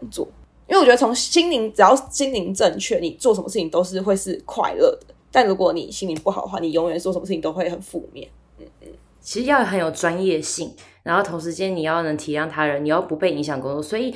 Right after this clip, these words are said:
Speaker 2: 这工作尽管是大家令人羡慕，但我觉得入行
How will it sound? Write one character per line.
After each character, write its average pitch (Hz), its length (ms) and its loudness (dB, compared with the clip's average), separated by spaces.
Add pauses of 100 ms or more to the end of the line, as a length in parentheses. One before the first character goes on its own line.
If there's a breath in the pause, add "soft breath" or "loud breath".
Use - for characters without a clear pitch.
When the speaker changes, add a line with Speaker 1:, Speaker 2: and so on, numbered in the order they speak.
(100)
Speaker 2:
这 262 120 -4
工 262 120 2
作 262 120 4
尽 165 240 -4
管 156 240 0
是 - 400 -6 (200)
大 226 120 -4
家 190 140 6
令 202 120 -2
人 143 140 0
羡 165 200 -2
慕， 151 180 -2
但 151 200 4
我 147 140 2
觉 147 160 -4
得 147 200 -4
入 233 240 -4
行 139 360 -6